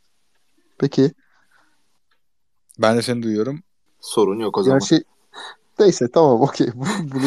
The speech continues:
Speaker 3: <laughs>
Speaker 1: konuştuk yani yeterince, e, Alfa'yı, evet. Güzel,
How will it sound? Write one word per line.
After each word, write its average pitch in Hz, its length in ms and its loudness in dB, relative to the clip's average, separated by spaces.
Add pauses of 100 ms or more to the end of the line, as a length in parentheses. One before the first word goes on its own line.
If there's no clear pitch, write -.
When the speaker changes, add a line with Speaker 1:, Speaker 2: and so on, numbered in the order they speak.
(120)
Speaker 3:
<laughs> 139 180 0
Speaker 1:
konuştuk 135 420 -2
yani 131 260 4
yeterince, 127 500 0 (220)
e, 123 80 -6 (920)
Alfa'yı, 117 480 -2
evet. 120 480 0 (540)
Güzel, 147 320 2